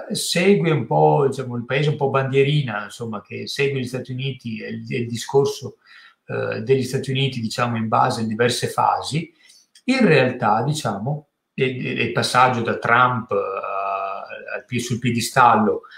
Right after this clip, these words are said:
a Biden, che, diciamo, gli accusa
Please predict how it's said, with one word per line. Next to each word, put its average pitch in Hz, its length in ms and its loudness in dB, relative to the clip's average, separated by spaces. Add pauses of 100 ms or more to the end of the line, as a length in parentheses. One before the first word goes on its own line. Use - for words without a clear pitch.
(200)
a 104 120 0
Biden, 113 640 4
che, 101 220 2
diciamo, 104 380 -4
gli 110 80 -2
accusa 95 840 -4